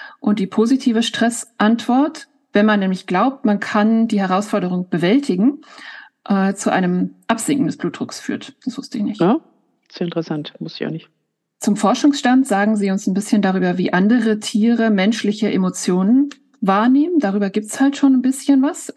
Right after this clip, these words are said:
Speaker 1: und eben auch über diese Entscheidung, äh, Unterscheidung zwischen positiven und negativen Emotionen. Da hat zum Beispiel einer mal, ähm, versucht, Geruch zu sammeln von einem positiv gestressten Mensch und einem negativ gestressten Mensch.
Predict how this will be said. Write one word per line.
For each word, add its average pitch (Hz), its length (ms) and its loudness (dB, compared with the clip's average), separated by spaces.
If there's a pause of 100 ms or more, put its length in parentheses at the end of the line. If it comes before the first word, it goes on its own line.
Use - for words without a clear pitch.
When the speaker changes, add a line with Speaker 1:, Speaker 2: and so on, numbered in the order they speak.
Speaker 1:
und 214 240 0
eben 208 180 0
auch 202 160 0
über 202 140 2
diese 196 260 0
Entscheidung, 202 800 0
äh, 196 80 2
Unterscheidung 202 480 0
zwischen 196 320 -4 (520)
positiven 196 460 0
und 180 100 2
negativen 233 640 2
Emotionen. 220 640 0 (640)
Da 190 460 2
hat 202 160 -4
zum 208 160 0
Beispiel 190 520 0 (480)
einer 196 360 2
mal, 185 600 0
ähm, 180 480 -4 (760)
versucht, 208 500 -2 (200)
Geruch 196 320 0
zu - 220 -2
sammeln 208 500 2
von 208 220 -2
einem 185 460 -2 (300)
positiv 240 420 0
gestressten 220 540 -2
Mensch 208 300 0
und 190 100 -2
einem 180 140 0
negativ 240 320 0
gestressten 214 540 -2
Mensch. 214 280 0